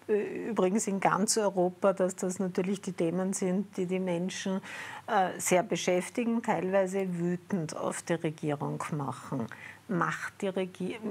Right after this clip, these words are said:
auf Regierungen, nicht nur auf unsere, aber hier sieht man ja auch an den Umfragen,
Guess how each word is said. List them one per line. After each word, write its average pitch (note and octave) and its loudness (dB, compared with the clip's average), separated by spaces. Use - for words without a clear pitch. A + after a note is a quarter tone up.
auf E3+ -4
Regierungen, F3+ 2
nicht E3 -4
nur F3+ 2
auf D#3 -4
unsere, G#3 4
aber F3+ 4
hier F3+ 0
sieht F#3 -4
man F#3 0
ja F3+ 2
auch E3 2
an F#3 0
den F#3 0
Umfragen, F3+ -2